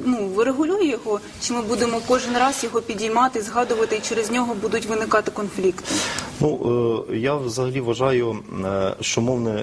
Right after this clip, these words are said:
Speaker 2: питання, е, потрібно врегулювати раз і назавжди. Е, зараз створена комісія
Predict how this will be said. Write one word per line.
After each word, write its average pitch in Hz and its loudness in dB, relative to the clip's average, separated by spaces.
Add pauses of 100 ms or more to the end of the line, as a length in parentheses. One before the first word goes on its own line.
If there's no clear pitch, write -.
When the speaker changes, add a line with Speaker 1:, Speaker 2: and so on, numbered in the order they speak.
(200)
Speaker 2:
питання, 110 0 (100)
е, 95 2
потрібно 98 -2
врегулювати 92 -2
раз 98 0
і 101 -2
назавжди. 85 -2 (640)
Е, 95 0 (840)
зараз 117 2
створена 101 -2 (120)
комісія 104 -2